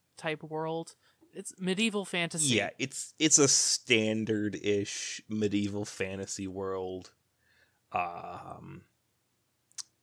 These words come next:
Speaker 2: it doesn't, it, it's kind of the, it's the antithesis to a lot of the other medieval fantasy shows that were coming out around that time, like Game of Thrones.
Speaker 1: Yes.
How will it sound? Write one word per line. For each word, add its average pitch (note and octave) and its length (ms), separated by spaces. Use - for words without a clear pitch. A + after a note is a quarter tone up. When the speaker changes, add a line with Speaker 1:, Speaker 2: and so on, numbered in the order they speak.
Speaker 2:
it C#3+ 160
doesn't, E3+ 340
it, - 340
it's D3 320
kind F3+ 400
of C3+ 200
the, B2 200
it's - 200
the - 200
antithesis C3+ 1000
to G#2 760
a G2+ 100
lot G2+ 240
of G2+ 100
the G#2 180
other G2 400
medieval G2+ 360
fantasy G2+ 420
shows G#2 260
that - 100
were G2 80
coming G#2 320
out G#2 260
around G#2 260
that G#2 120
time, G2+ 180
like G2+ 140
Game G#2+ 180
of G2+ 100
Thrones. G#2 760
Speaker 1:
Yes. - 640